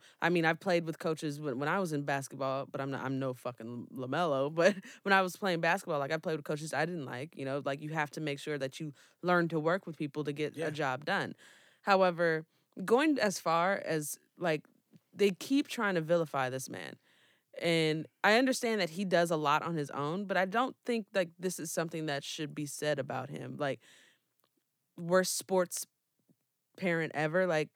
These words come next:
Speaker 1: you wouldn't say that to n-, somebody else. I don't know.
Speaker 2: Well, so to play devil's advocate to your
Speaker 1: Mm-hmm.
Speaker 2: point, <clears throat> there was a video that I saw a while back about him where he had his team. He took his team.
Speaker 1: No, yeah,
Speaker 2: They
Speaker 1: yeah.
Speaker 2: forfeited a game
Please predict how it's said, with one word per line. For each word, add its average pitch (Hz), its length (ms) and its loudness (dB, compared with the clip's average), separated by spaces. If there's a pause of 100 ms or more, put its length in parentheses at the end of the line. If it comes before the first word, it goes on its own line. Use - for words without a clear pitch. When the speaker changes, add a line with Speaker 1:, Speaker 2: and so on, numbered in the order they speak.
Speaker 1:
you 202 200 -2
wouldn't 226 280 -4
say 208 280 2
that 175 280 2
to 180 120 -4 (880)
n-, 180 100 -6
somebody 180 500 -2
else. 151 460 -4
I - 80 -2
don't 151 140 -6
know. - 200 -12
Speaker 2:
Well, 214 280 -4
so 180 320 -4 (200)
to 190 80 -20
play 220 140 -8
devil's 185 280 -8
advocate 147 400 -10
to 175 80 -14
your 170 120 -6
Speaker 1:
Mm-hmm. 190 220 -4
Speaker 2:
point, - 760 -20 (420)
<clears throat> - 400 -20
there 175 120 -8
was 175 100 -10
a 160 80 -10
video 156 380 -8
that 135 120 -8
I 127 60 -12
saw 123 320 -12
a 110 40 -12
while 123 320 -8
back 104 420 -16 (160)
about 113 280 -20
him 98 300 -20 (300)
where 120 480 -6 (260)
he 156 200 -14
had 135 240 -6
his 135 200 -8
team. 160 260 -12
He 175 120 -8
took - 300 -4
his - 260 -6
team. 165 540 -8 (360)
Speaker 1:
No, 214 160 6
yeah, 196 180 4
Speaker 2:
They 170 60 4
Speaker 1:
yeah. 147 160 2
Speaker 2:
forfeited 214 440 0
a 165 40 -8
game 135 440 -8